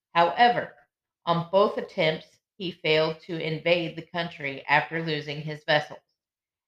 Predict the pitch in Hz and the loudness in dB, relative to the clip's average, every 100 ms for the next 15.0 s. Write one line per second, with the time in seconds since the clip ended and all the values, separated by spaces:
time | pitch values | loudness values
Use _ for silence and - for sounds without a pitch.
0 | _ 170 156 - 185 202 233 214 196 202 | _ -6 -4 -2 -2 -2 -4 0 2 2
1 | 202 - 226 202 151 147 147 151 - - | -2 -10 -8 -6 -6 -6 -10 -12 -14 -10
2 | 156 170 190 190 156 - _ _ - 165 | -6 -2 0 -2 -4 -12 _ _ -10 -8
3 | 156 147 139 143 147 _ _ 170 156 156 | -6 -8 -8 -12 -16 _ _ -4 -4 -4
4 | 147 143 - 151 135 131 135 165 - _ | -8 -12 -10 -4 -2 0 0 -2 -10 _
5 | _ - 165 - 202 208 208 220 214 175 | _ -14 -8 -2 0 0 -2 -8 -10 -6
6 | 156 151 180 _ _ - 139 139 143 _ | -4 -4 -8 _ _ -8 -8 -8 -12 _
7 | - 190 196 285 277 - _ _ _ _ | 2 2 2 -2 -12 -12 _ _ _ _
8 | _ _ _ _ _ _ _ _ _ _ | _ _ _ _ _ _ _ _ _ _
9 | _ _ _ _ _ _ _ 165 165 - | _ _ _ _ _ _ _ 0 0 0
10 | 247 277 240 - 160 151 143 143 165 - | -6 -4 -4 -4 -4 -2 -4 -6 -10 -16
11 | _ - - 165 165 156 170 190 180 151 | _ -10 0 0 2 0 4 4 2 -2
12 | 143 160 - 160 151 196 214 208 185 170 | -4 -8 -12 -6 -2 0 0 -4 -8 -10
13 | 156 _ 156 - 190 175 143 147 - 151 | -12 _ -14 -8 -2 0 0 -2 -8 -10
14 | 143 170 170 - 147 175 170 139 131 | 0 2 4 0 -8 -6 -4 -4 -6